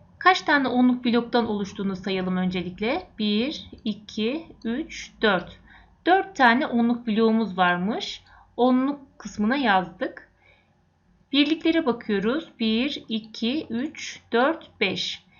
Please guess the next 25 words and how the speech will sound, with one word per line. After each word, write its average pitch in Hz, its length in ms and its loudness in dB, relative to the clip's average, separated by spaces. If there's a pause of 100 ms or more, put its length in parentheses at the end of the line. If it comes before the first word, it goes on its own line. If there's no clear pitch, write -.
(240)
Beş 330 240 2
tane 214 380 4
de 269 140 -2
birlik 226 400 -2
varmış. 185 480 -6 (220)
Eksilen 302 520 0
sayımız 269 480 -2
kırk - 280 -6
beşmiş. - 680 -4 (240)
Şimdi 349 320 0
de 359 80 2
çıkan 311 320 -2
sayımıza 208 500 0
bakalım. 196 440 -4 (1000)
Evet, 247 360 -2
görmüş 359 380 2
olduğumuz 226 480 0
bu 294 120 -4
çarpılar 220 520 2
çocuklar 285 400 -2
çıkan 269 280 0
sayımızı 220 440 0
gösteriyor. 175 640 -6 (1080)
Bir, 277 400 0
iki. - 500 -6